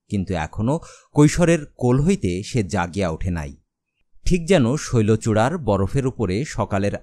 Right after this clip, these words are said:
আলো ঠিকরিয়া পড়িয়াছে, কিন্তু বরফ এখনও গলিল না। আমি জানি,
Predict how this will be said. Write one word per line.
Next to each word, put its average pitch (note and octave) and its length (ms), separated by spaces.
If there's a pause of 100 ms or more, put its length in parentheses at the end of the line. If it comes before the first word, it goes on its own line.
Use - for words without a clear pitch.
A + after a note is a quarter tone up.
(120)
আলো G#2 260
ঠিকরিয়া F2+ 420
পড়িয়াছে, E2 640 (340)
কিন্তু G2+ 280
বরফ F#2 340 (320)
এখনও C#3 420
গলিল F2+ 360
না। D2 320 (460)
আমি G#2+ 240
জানি, D#2 380